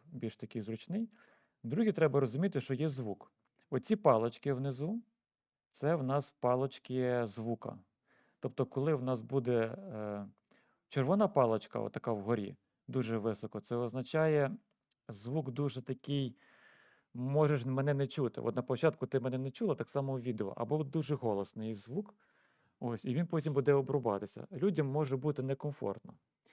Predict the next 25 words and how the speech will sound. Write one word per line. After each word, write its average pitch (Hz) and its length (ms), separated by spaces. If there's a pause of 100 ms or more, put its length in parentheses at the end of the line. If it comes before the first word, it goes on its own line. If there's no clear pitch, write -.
(240)
на 117 360
таких, 117 540
якщо - 280
слухати, 110 500 (260)
то 127 120
тихо, 151 300
тихо, 135 280
тихо, 202 260
а - 20
потім 120 260
бах! 175 140 (300)
Е, 117 240
і 220 120
воно 127 280
таке, 127 560 (300)
е, 113 140
сильно 127 520
буває. 117 640
Тобто 117 420 (240)
щось 160 260
було 135 320
в 131 40
інструкції, 143 600
або 123 520
звук 127 500